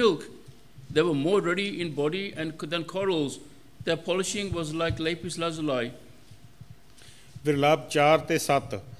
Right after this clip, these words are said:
Speaker 2: ਉਹ ਤੇ ਪਤਵੰਤ ਬਰਫ਼ ਨਾਲੋਂ ਸਾਫ਼, ਉਹ ਦੁੱਧ ਨਾਲੋਂ ਚਿੱਟੇ ਸਨ।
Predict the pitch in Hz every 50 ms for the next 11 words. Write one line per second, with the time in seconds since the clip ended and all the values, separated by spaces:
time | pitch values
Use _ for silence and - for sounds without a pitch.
0 | - - - - - - - - 143 156 185 196 190 - - 190 196 202 196 196
1 | - - 180 175 - 170 156 143 156 165 185 196 175 - - 185 190 175 139 -
2 | 165 165 170 131 156 165 156 151 147 156 160 170 170 170 156 - - - 147 139
3 | 143 156 165 147 143 180 190 185 175 - - - - - - - 156 170 175 151
4 | 127 117 160 190 196 165 185 175 165 156 160 160 165 175 180 175 175 - 208 202
5 | 196 - 208 190 156 - 156 147 135 123 110 110